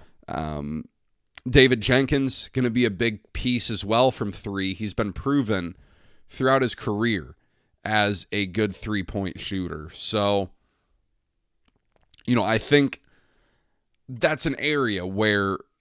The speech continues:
Purdue has to be better than what they've been to this point. Finding a rotation is gonna be really key. It's early in the season, and it's always kind of a work in progress, but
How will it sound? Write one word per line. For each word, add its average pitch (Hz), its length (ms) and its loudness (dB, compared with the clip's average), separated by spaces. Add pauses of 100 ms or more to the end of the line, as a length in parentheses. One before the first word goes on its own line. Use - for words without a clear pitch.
(400)
Purdue 131 320 2
has 123 440 -2
to 123 80 -6
be 104 160 -4
better 101 400 -2
than 95 160 -6
what 98 120 -6
they've 92 220 -4
been 98 200 -4
to 92 60 -10
this 87 200 -8
point. 135 440 -2 (720)
Finding 202 500 0
a 196 40 2
rotation 139 800 0 (360)
is 110 160 -6
gonna 131 160 0
be 117 160 -2
really 107 380 -2
key. 76 480 -16 (880)
It's 143 180 -4
early 180 340 6
in 170 80 0
the 147 80 0
season, 156 640 0 (160)
and 120 100 2
it's 120 220 -2
always 156 420 8
kind 139 340 0
of 127 120 -2
a 123 40 0
work 120 300 0
in 101 140 -4
progress, 92 800 0
but 104 400 0